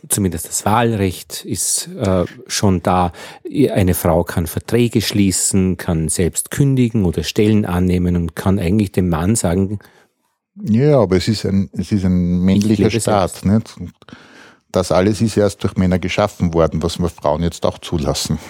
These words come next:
Speaker 1: Mhm.
Speaker 2: Die Frage ist, ob das überhaupt notwendig wäre. Ich sage jetzt einmal, wäre der ganze Kapitalismus notwendig.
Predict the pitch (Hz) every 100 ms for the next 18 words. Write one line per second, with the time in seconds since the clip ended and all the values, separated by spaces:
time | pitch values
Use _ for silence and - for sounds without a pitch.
0 | - 95 90 92 - _ _ _ _ _
1 | _ - - - 110 - 110 113 113 117
2 | - 104 101 92 - - 143 175 - 110
3 | 87 - 85 78 _ - - - - _
4 | _ _ 82 78 73 71 71 76 87 85
5 | 85 85 87 90 90 - - 90 92 -
6 | 95 139 - 104 - 85 - 78 76 78
7 | -